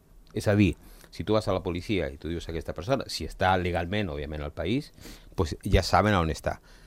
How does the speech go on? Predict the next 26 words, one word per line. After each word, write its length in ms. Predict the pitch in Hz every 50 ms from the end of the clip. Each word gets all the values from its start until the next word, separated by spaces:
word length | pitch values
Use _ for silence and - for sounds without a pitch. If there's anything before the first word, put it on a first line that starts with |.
| - - - _ - -
Eh, 380 | - 101 98 92 92 87 78 - - -
en 140 | - 110 139
un 80 | 147 139
país 240 | 143 135 131 117 -
tan 120 | 117 104 -
petit 240 | 101 92 104 98 -
com 140 | - 82 78 76
el 60 | 78
nostre, 380 | 92 95 - - - - 110 - - - - - - - - - - - - - _ _ _ - - - - -
és, 220 | 107 110 120 123
entre 220 | 120 104 90 98 92
cometes, 360 | - 104 120 - 123 - -
és 160 | 98 - - -
fàcil 440 | - 135 131 - - - 87 76 71
de 100 | 76 80
trobar 220 | - 78 71 73 73
alguna 240 | 73 71 71 80 76
persona. 380 | - 80 - - 151 135 76 65
És 160 | 73 - -
a 80 | 85
dir, 200 | 80 90 90 - - - - - - - - - - -
si 140 | - - 80
tu 120 | - 107 104
la 100 | 107 -
fas 360 | - 123 120 139 - - - - - - - - - - - - _ _ -
i, 140 | - 82